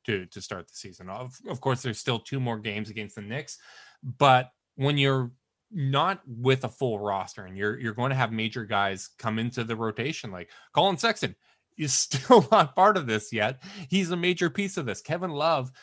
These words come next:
has physically been out there, but I, I don't think he's necessarily mentally out there. And, and Drummond's kind of coasting,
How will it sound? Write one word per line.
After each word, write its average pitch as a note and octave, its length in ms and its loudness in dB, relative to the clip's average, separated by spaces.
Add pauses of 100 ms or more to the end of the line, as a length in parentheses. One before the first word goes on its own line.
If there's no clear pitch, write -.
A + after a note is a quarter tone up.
(140)
has B2+ 260 0
physically F3 500 0
been G2+ 180 0
out F#2+ 180 -2
there, A2 140 -4
but A2 160 0
I, B2 160 4
I C3 40 0
don't C#3 160 0
think C3 140 -6
he's A2 240 -4
necessarily A#2+ 580 0
mentally A2 480 0
out F#2 220 -6
there. G#2 200 -4
And, F#2+ 120 -8
and G2+ 180 -10
Drummond's A#2 360 0
kind G2 180 -4
of E2+ 100 -14
coasting, G2+ 540 -12